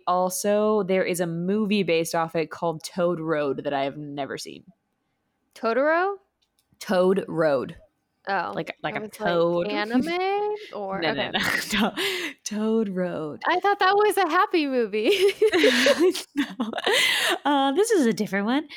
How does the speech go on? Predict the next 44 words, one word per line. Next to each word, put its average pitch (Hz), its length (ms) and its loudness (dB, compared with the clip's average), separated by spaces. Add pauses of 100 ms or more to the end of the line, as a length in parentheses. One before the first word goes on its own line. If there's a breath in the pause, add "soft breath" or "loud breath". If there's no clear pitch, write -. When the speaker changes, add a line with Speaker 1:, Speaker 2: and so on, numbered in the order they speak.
(160 loud breath)
Speaker 2:
Okay. 208 460 0
Speaker 1:
Um, 165 260 0
but 175 140 2
yeah, 185 220 4
so - 120 -2
it's 170 120 -2
a 185 60 0
real 277 300 2
road, 170 640 2
but 185 160 -2
people 226 240 0
are 208 100 2
saying 190 280 0
that 165 100 -4
the 170 80 -8
story 170 560 2
is 160 120 -2
about 151 680 -2 (460)
either 214 300 2
of 160 80 -2
those 135 240 0
things 147 340 -8
is 160 220 -6
not 117 300 -4 (200)
true, - 480 -8
and 165 140 -6
that 147 80 -4
if 156 80 -6
you 156 120 -2
go 156 200 0
there, 101 160 -4
there 110 200 -4
is 151 180 -8
not 120 300 -6 (140)
gates. - 380 -8
Now, 165 260 -2
do 165 160 0
I 156 120 2
believe 185 420 -2
them 220 360 -2
because 165 360 -2
it's 160 180 -6
in 147 160 -6
Pennsylvania? 180 800 -2